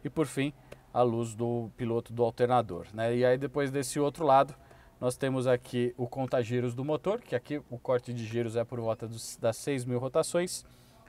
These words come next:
Todos os relógios, todos os instrumentos são da Veglia Borletti, típica italiana, e a agulha também, ela tem esse formato, né? A agulha ela é verde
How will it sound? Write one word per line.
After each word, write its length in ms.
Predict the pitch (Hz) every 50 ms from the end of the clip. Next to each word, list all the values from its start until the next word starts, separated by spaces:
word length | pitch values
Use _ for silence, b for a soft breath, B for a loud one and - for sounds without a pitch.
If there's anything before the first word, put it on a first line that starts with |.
| - - -
Todos 320 | 190 214 190 185 165 147
os 120 | 147 135 127
relógios, 540 | 139 127 120 117 135 156 147 123 117 117
todos 380 | - - 139 143 139 131 123 123
os 180 | 123 117 113 123
instrumentos 640 | 120 - - 123 113 117 120 120 - - - - b b b b b b
são 180 | - - 123 123
da 140 | 123 127 -
Veglia 560 | 101 107 110 131 139 131 123 117 113 117 110
Borletti, 880 | 104 110 120 127 127 120 123 120 127 139 151 170 185 - - 233 233 - b b b b b b b b _ - -
típica 400 | - 90 - - - - - 104
italiana, 600 | - - 110 117 123 131 127 139 170 175 170 b b b b b b b -
e 240 | 120 123 127 131 -
a 120 | 123 135
agulha 560 | 143 143 139 127 139 165 202 208 151 117 110
também, 440 | - - 135 127 120 120 123 135 135
ela 220 | 131 120 120 131 127
tem 300 | - - 120 120 123 123
esse 560 | 127 123 - - - 131 127 127 123 113 107
formato, 600 | - - - 135 123 110 117 123 120 104 - 113
né? 80 | 101 101
A 260 | 101 98 95 95 98
agulha 320 | 104 101 104 107 110 117 123
ela 140 | 123 139 147
é 40 |
verde 540 | 135 - 123 131 139 143 151 147 139 147 151